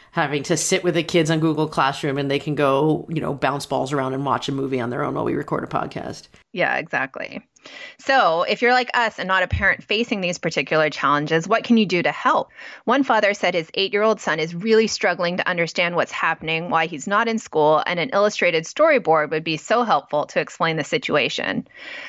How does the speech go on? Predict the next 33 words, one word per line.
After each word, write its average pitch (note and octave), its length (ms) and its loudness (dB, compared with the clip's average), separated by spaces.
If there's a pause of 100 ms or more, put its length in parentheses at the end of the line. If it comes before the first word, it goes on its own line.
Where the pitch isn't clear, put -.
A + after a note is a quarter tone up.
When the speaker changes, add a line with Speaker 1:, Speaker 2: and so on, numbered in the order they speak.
(140)
Speaker 2:
Another G#3 440 2
mom E3 300 4
had F3+ 140 -6
suggested E3 460 -2
offering E3 420 0
up C#3+ 140 -2
access D#3+ 440 -2
to - 100 -6
your D#3+ 100 0
stash D#3 420 -4
of D3+ 120 -6
food C#4 260 -6
supplies, D3+ 560 0
as D3 120 -4
some A#3 220 0
kids F#3 300 -2
need D#3 180 -4
specific E3 540 -4
brands F3+ 480 0
because E3 320 -4
of - 120 -4
allergies D#3+ 720 0
or D#3+ 120 0
consistency A3 640 0
needs F#3+ 480 2
or - 80 2
sensory G#3 500 2
issues C#3+ 520 -2
that D#3+ 140 0
are D3+ 100 4
all D3 180 4
sold D#3 300 -2
out. F#2 360 -2